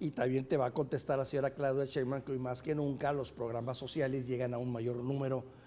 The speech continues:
de mexicanos en, en condiciones de pobreza y que por lo menos cada familia que está en pobreza extrema tiene acceso a uno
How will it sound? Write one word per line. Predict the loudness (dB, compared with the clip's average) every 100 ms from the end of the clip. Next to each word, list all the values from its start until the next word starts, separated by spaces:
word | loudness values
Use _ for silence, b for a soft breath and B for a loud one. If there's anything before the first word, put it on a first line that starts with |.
| B B
de | -4 -2
mexicanos | -4 -4 -2 0 0 -4
en, | -6 -6 -6
en | -8 -6
condiciones | -6 -6 -4 -4 -2
de | -4
pobreza | -2 2 2 2 0 -4 B B
y | -6
que | -4
por | -2 -2
lo | 2
menos | 2 2 4
cada | 6 6
familia | 6 4 4 6 4 4 0
que | -8
está | 0
en | 0
pobreza | 2 0 0 -2
extrema | -2 0 0 -2 -2
tiene | -2 -2
acceso | -2 -2 0 -2 2
a | 2
uno | 4 4 2